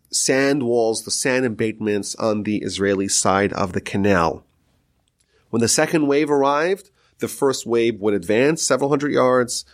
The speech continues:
wait for the third and the fourth wave, and continually expand and grow the Egyptian bridgeheads with each successive wave. All told, twelve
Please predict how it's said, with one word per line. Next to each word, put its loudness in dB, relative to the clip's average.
wait 2
for -8
the -8
third 2
and -4
the -4
fourth 0
wave, 0
and -6
continually 0
expand -2
and -2
grow 0
the 2
Egyptian -2
bridgeheads 0
with -2
each -2
successive 0
wave. 0
All 2
told, 0
twelve 2